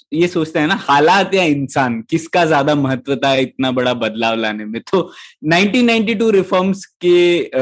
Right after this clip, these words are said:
के न-, अ, नजरिए से आप क्या देखते हैं, हालात, अ, की वजह से हुआ बदलाव या इंसान जो आप सब लोग इन्वॉल्व थे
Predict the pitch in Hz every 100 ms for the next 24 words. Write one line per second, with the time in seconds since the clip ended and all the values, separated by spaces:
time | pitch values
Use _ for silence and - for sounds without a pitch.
0 | 135 135 - 160 156 151 - 120 120 120
1 | 123 123 147 151 160 160 151 - - 139
2 | 127 110 - 113 113 - - - 147 160
3 | 185 202 196 - _ _ - 160 160 160
4 | 190 180 175 180 180 190 180 175 165 165
5 | 170 170 165 - 147 143 - 147 147 151
6 | 139 147 147 - _ _ 139 147 - 151
7 | 147 147 135 123 120 127 135 135 - 143
8 | 131 127